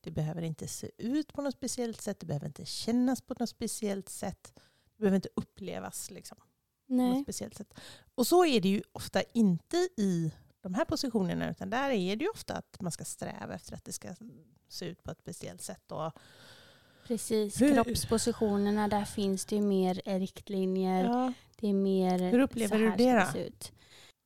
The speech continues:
Speaker 2: Ja, men jag tycker det är lite spännande också
Speaker 1: Mm.
Speaker 2: att utmana sig själv i det.
Speaker 1: Mm.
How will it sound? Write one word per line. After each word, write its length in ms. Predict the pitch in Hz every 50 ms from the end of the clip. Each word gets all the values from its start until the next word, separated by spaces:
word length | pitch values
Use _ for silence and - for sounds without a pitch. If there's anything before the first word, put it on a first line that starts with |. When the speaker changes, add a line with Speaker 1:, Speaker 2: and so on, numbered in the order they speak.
| _ _ -
Speaker 2:
Ja, 120 | 254 262
men 120 | 277 311
jag 100 | 330 311
tycker 180 | - 320 - 349
det 80 | 339 349
är 40 |
lite 220 | 294 240 - - 220
spännande 800 | - - _ - 269 269 262 240 220 208 202 196 196 196 214 -
också 600 | - - - _ - - - - - 302 359 381 - - -
Speaker 1:
Mm. 160 | 247 220 214 220
Speaker 2:
att 60 | 226 240
utmana 760 | 302 269 240 226 - - - 220 208 202 196 196 196 202 202
sig 160 | - - 214
själv 480 | - - 208 190 185 180 185 185 185 - _ _
i 120 | - - 208
det. 340 | 190 202 190 214 247 294 339 - - _ _ _ -
Speaker 1:
Mm. 340 | 233 196 190 190 202 226